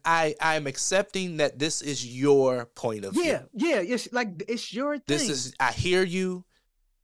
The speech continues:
Speaker 1: Thank you for sharing it. I'm not negating anything that you said. And it still doesn't merge with what I'm thinking. <laughs> Like,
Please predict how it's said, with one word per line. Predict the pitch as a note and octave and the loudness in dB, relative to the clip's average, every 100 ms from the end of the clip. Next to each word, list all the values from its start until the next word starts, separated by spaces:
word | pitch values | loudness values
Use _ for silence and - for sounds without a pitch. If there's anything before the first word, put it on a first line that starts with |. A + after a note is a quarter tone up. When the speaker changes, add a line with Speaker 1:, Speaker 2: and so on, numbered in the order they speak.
| _ _ | _ _
Speaker 1:
Thank | D3 D3+ - | -2 -2 -4
you | |
for | D3 C#3 | -6 -4
sharing | B2+ D3+ D3+ D3+ D3+ | -2 0 2 2 0
it. | D3 C#3+ - - _ _ _ _ _ _ _ - - | 0 0 -2 -8 _ _ _ _ _ _ _ -20 -4
I'm | B2+ C3+ | -4 2
not | D3+ D3 | 2 2
negating | C#3+ C3 C#3+ C3+ C3 | -2 -2 -2 -2 -4
anything | C3 C3 C3 B2+ | -6 -6 -6 -6
that | A#2+ - | -8 -10
you | A#2+ | -6
said. | - C3 A#2+ A2+ A2 - _ _ _ _ _ _ _ _ _ _ _ _ _ | -2 0 0 -2 -6 -10 _ _ _ _ _ _ _ _ _ _ _ _ _
And | D3 C#3 | -2 -2
it | C3+ | -2
still | - D#3 | 0 2
doesn't | D3+ C#3 B2 A#2 | 4 2 0 -2
merge | A#2 A#2 G#2+ | -4 -4 -6
with | G#2 | -6
what | G#2+ | -6
I'm | F#2+ D#2+ | -6 -8
thinking. | - - - _ | -12 -16 -20 _
<laughs> | - | -2
Like, | D3 | -2